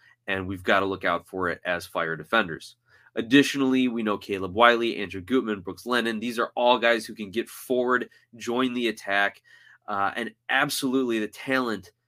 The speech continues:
to do something when they get into attacking position. So the Fire are going to have to play a near flawless game in all defensive aspects if they hope to come out of Mercedes-Benz Stadium with at least a point. And real talk here, Fire fans,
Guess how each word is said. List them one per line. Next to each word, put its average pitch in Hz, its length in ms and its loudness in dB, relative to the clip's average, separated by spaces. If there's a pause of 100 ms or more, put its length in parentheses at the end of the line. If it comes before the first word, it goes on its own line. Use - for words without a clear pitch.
(160)
to 131 120 -2
do 110 200 -4
something 92 580 -6 (160)
when 107 180 -2
they 98 120 -2
get 90 160 0
into 92 240 -8
attacking 87 420 -12
position. 87 460 -14
So 95 140 -10
the 92 80 -8
Fire 160 580 6
are 117 140 2
going 117 260 -2
to 113 120 -6
have 113 300 0
to 117 120 -8
play 113 380 0
a 110 40 -4
near 104 220 -6
flawless 160 760 4
game 110 380 0 (360)
in 151 180 2 (180)
all 160 240 8
defensive 127 640 0
aspects 107 520 -4
if 110 120 -8
they 123 120 -2
hope 143 340 4
to 139 100 -4
come 139 380 2
out 135 280 6 (300)
of 135 200 6
Mercedes-Benz 123 840 -2
Stadium 110 540 -4 (540)
with 113 400 -2
at 95 100 -6
least 98 240 -6
a 98 40 -10
point. 98 420 -6
And 98 260 -6
real 156 260 2
talk 156 320 -2
here, 156 180 -4
Fire 147 320 0
fans, 131 460 -2